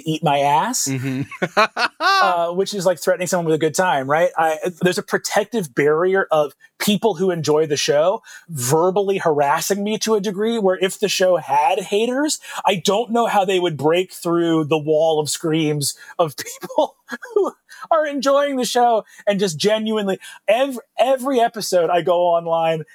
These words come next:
Speaker 1: and see people being like, "Brennan, turn on your location. I need to beat your ass."
Speaker 2: I, yeah,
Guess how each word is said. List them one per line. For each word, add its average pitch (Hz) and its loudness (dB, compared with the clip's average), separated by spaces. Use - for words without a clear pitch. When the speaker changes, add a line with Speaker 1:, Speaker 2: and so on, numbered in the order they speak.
Speaker 1:
and 175 0
see 202 0
people 185 0
being 170 -2
like, 151 2
"Brennan, 180 2
turn 208 0
on 202 2
your 190 2
location. 180 0
I 160 2
need 175 -2
to - -2
beat 202 0
your 175 4
ass." 587 -2
Speaker 2:
I, 185 0
yeah, 160 0